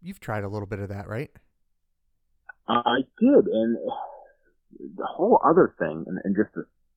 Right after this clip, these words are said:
Speaker 2: short ramble on that, um, I, I, I, I was against it for a year or a year and a half once they rolled it out, refused to do it. And then, um, I got a, when I say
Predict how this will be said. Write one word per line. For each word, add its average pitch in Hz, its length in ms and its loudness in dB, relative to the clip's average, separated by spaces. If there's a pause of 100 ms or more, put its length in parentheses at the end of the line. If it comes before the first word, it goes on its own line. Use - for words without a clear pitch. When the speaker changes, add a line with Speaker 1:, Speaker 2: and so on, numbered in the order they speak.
(140)
Speaker 2:
short 113 240 2 (140)
ramble 165 260 -8
on 190 120 -8
that, 202 200 -2 (560)
um, 95 400 2 (420)
I, 113 60 4 (100)
I, 113 60 4 (120)
I, 101 100 6 (260)
I 107 140 2
was 127 180 6 (300)
against 113 380 0
it - 80 -8 (240)
for 104 140 4
a - 120 0
year 113 420 -2
or 85 100 -2
a 85 60 -2
year 98 140 0
and 95 80 0
a - 40 -4
half 107 300 -4
once 87 180 -4
they 92 60 0
rolled 87 260 4
it 85 80 2
out, 98 200 2
refused - 540 2
to 95 60 -4
do 95 200 8
it. - 80 -4 (640)
And 113 200 -2
then, 143 360 4 (100)
um, 98 460 0 (800)
I 107 440 2 (420)
got 113 140 4
a, 87 80 -4 (340)
when 104 240 -8
I - 100 -8
say 90 60 -6